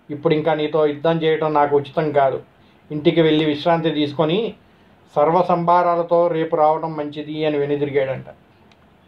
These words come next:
రాముడేసిన బాణాలకి రావణాసురుడు ఆయుధాలు, రథాలు మొత్తం అన్నీ కూడా నాశనం అయిపోయినాయి. ఇక ఏమీ చేతగాని వాళ్ళలాగా ఉన్నాడు రావణుడు. కిరీటం కూడా నేలపడిపోయింది.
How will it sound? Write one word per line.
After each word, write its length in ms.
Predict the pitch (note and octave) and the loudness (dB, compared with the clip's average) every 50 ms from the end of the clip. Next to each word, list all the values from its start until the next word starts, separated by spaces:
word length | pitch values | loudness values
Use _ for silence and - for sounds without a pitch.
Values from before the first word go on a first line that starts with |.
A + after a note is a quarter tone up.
| _ _ _ _ _ _ _ _ _ _ _ _ _ _ _ _ - - _ _ - D3 | _ _ _ _ _ _ _ _ _ _ _ _ _ _ _ _ -20 -20 _ _ -8 -4
రాముడేసిన 540 | C3+ C3 B2+ C3+ D3 D3 E3 D#3+ D#3+ E3 E3 | -4 -2 0 0 2 2 2 2 0 -2 -2
బాణాలకి 920 | D3+ D3+ D3 D3 D#3 D#3+ D#3 D3+ D#3 D#3 D3 C#3+ C#3 C#3+ D3+ D#3 D#3+ D#3 D3+ D3 D3 | 0 0 0 2 2 0 0 -2 -2 -4 -4 -4 -2 -4 -4 -4 -6 -6 -4 -2 0
రావణాసురుడు 640 | C3+ C3+ C3+ C#3 D3 D3+ D3+ D3+ D3+ D3 D3+ D3+ C#3+ | 2 2 2 2 2 4 4 2 2 2 0 0 0
ఆయుధాలు, 680 | C#3+ C3+ C3+ C#3+ D#3 D3+ D#3 D3+ D3+ D3+ D3 D#3 F3 F3 | 2 2 2 2 2 2 2 4 2 2 2 0 0 2
రథాలు 540 | D3+ D3 C#3+ D3 D3 D3+ D3+ D3 D3+ D#3+ E3+ | 2 4 4 4 4 4 4 2 0 -2 -4
మొత్తం 300 | D#3+ D3 D3 - - E3 | -4 -6 -4 -4 -2 -2
అన్నీ 200 | D#3 D3 D3 D#3 | -2 -2 -2 -2
కూడా 180 | D#3+ D#3 E3 | 0 0 0
నాశనం 340 | D#3 C#3+ C#3 D3 C#3+ - D#3+ | 0 -2 -2 -2 -4 -4 -4
అయిపోయినాయి. 400 | D3 C#3+ C3+ - C3+ B2+ C3 - - _ _ _ _ _ _ _ _ _ _ _ _ _ _ _ _ _ E3 | -6 -6 -6 -8 -10 -10 -12 -16 -20 _ _ _ _ _ _ _ _ _ _ _ _ _ _ _ _ _ -4
ఇక 180 | E3 D3+ C#3 | -2 -2 0
ఏమీ 200 | C#3 C#3+ D#3+ F3 | 0 0 2 2
చేతగాని 520 | F3 E3+ - D3+ C#3+ D3+ E3 E3+ F3 E3+ E3+ | 2 2 0 0 2 2 2 2 2 2 2
వాళ్ళలాగా 460 | E3 D#3+ D#3 D#3 D#3+ D#3+ D#3 D#3+ D#3 | 2 0 0 0 0 -2 0 0 -2
ఉన్నాడు 300 | D3+ C#3+ D3 D3 D3 C#3+ | -2 -2 -2 -2 0 0
రావణుడు. 360 | C#3 C3+ C3+ C3 C3 B2 - - - _ _ _ _ _ _ _ _ _ _ | -2 -2 -4 -4 -8 -12 -16 -18 -20 _ _ _ _ _ _ _ _ _ _
కిరీటం 380 | - D3 D3+ D#3+ D#3 E3+ E3+ E3 | -6 -4 -2 0 0 0 0 0
కూడా 220 | D#3 D#3 D#3 D#3 | 0 0 0 0
నేలపడిపోయింది. 800 | D#3 D3 D3 D3 D3+ D3 D3+ C#3+ C3+ C3 C#3+ C#3 C3 B2 A#2+ - | 2 2 2 2 2 2 2 -2 -2 -4 -8 -10 -10 -12 -16 -18